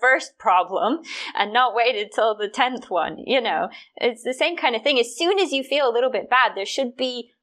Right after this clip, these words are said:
known things that we can do to, like, help us make sure that we're all right. So,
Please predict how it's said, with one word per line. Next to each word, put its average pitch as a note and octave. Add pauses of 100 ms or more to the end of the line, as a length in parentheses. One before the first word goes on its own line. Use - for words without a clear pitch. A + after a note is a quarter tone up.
known A3+
things G#3+
that -
we F#3+
can F#3
do D#3+ (320)
to, C#4+
like, B3
help C#4+
us C4
make A3+
sure A3+
that G3+
we're G3
all G3
right. A3+
So, G#3